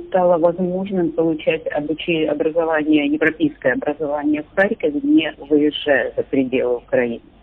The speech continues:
Но, опять-таки, если мы вернёмся к тому, что сегодня существует в Украине, что же собой представляют эти, э, двадцать,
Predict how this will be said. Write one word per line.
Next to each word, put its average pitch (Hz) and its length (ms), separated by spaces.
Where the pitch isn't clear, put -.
Но, 208 260
опять-таки, 196 580
если 185 300
мы 180 160
вернёмся 175 540
к 165 100
тому, 180 380
что - 340
сегодня 160 380
существует 151 760
в 147 60
Украине, 139 640
что - 260
же 147 160
собой 147 220
представляют 139 800
эти, 123 240
э, 127 460
двадцать, 131 480